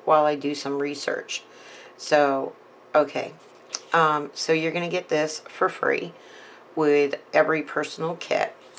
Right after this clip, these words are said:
Um, you're gonna get a sheet with your full boxes, some quarter labels, um, an ombre small checklist,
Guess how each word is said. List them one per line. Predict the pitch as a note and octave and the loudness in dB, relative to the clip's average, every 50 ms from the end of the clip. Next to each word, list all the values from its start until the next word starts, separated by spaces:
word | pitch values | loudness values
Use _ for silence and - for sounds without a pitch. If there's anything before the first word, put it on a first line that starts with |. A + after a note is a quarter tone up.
| - - - - - - - - - - - - - - - - - - - | -20 -20 -20 -20 -20 -20 -20 -20 -20 -20 -20 -20 -20 -20 -20 -20 -16 -8 -6
Um, | D3+ D3 C#3+ C#3+ C#3+ C#3+ C#3+ C#3+ C#3+ | -4 -4 -2 -4 -4 -4 -6 -6 -8
you're | - - D#3 C#3+ | -6 -4 -4 -2
gonna | C#3+ D3 C#3+ | -2 -4 -4
get | C#3 D3 D3 C#3+ C#3 C#3 - - - - - | 0 0 2 2 2 0 -2 -6 -14 -6 -4
a | D#3 | -4
sheet | D3+ - - - D#3+ D#3 D#3 D#3 D#3 - - | -2 -2 -2 -2 -2 -2 -2 -4 -6 -8 -8
with | - D3 D3+ D3 D3 D3 D3 D3 D3 C#3+ D3 C#3+ C#3+ - - | -6 -2 -2 0 0 2 2 2 2 2 0 0 -2 -6 -6
your | C#3+ D3 D3 | -4 -4 -4
full | C#3+ - - G3+ G3+ G3 | -4 0 2 2 2 4
boxes, | G3 G3 F#3 F#3 F3+ F3+ - - - F3 F3 E3+ E3+ E3+ E3+ D#3+ - - - - - - - - - - - | 4 2 2 2 0 -2 -6 -6 -4 -4 -2 -2 -2 -2 -4 -4 -8 -14 -20 -20 -20 -20 -20 -20 -20 -20 -18
some | - - D3 D#3 C3+ | -10 -8 -8 -8 -6
quarter | - - - F3+ E3+ E3+ E3+ E3 | -4 0 2 2 4 4 4 4
labels, | E3 D#3+ D#3 D#3 D3 D3+ D#3 D#3 D3+ D3+ D3+ D3+ D3+ D3 - - - - - - - - - - - - - | 4 4 4 2 4 4 4 4 4 4 2 2 0 -2 -6 -14 -18 -20 -20 -20 -20 -20 -20 -20 -20 -10 -4
um, | - D3+ C#3+ C#3+ C#3 C3+ C3+ C#3 C#3 - | -2 0 0 0 0 0 -2 -4 -6 -6
an | C#3+ D3 | -4 -4
ombre | - - D#3 D#3+ D#3+ D3+ D#3+ D#3 D3+ D3+ D3 D3+ D3+ C#3 - - - - - - - | 0 2 2 2 2 2 0 0 0 0 -2 -2 -4 -6 -10 -16 -20 -20 -20 -20 -14
small | - - - - E3+ D#3+ F3 F#3 G3 F#3+ | -10 -10 -6 0 2 4 6 4 4 2
checklist, | - - - D#3+ D#3 - E3 E3 D#3+ D#3+ D#3+ D#3+ D#3+ - | 0 -2 -2 -2 -2 0 2 4 4 4 2 2 -2 -8